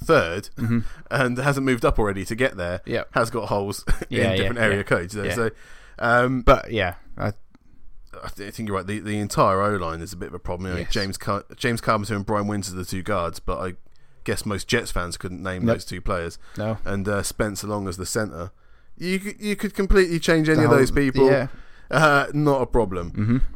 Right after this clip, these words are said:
Speaker 1: I think actually defensive tackle was another one. Steve McClendon's now thirty-three and, uh, doesn't really get the
Speaker 2: No.
Speaker 1: pressure that he needs alongside, um, Williams.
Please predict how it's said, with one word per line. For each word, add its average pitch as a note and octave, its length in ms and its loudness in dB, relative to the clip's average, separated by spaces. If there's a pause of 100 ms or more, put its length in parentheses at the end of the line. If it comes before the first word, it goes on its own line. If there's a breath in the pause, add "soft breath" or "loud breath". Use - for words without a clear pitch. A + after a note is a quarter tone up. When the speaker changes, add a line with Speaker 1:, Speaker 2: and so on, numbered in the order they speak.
(120)
Speaker 1:
I E3 120 4
think E3+ 240 -2
actually B2+ 460 -2
defensive A#2+ 500 -2
tackle A#2+ 380 -2
was G2+ 120 -4
another G#2+ 240 -2
one. F#2 200 -4
Steve B2+ 260 -4
McClendon's G#2 640 -4
now F#2 180 -6
thirty-three F2 880 -6 (420)
and, F#2 300 -6
uh, F2+ 320 -2 (520 loud breath)
doesn't G#2+ 280 -2
really G2 200 -2
get - 140 -10
the E2 100 -12
Speaker 2:
No. - 60 2
Speaker 1:
pressure G2 280 2
that F2 160 -8
he F#2+ 120 -10
needs F#2 240 -8
alongside, F#2+ 840 -6 (540)
um, E2+ 300 -10 (100)
Williams. F#2 520 -8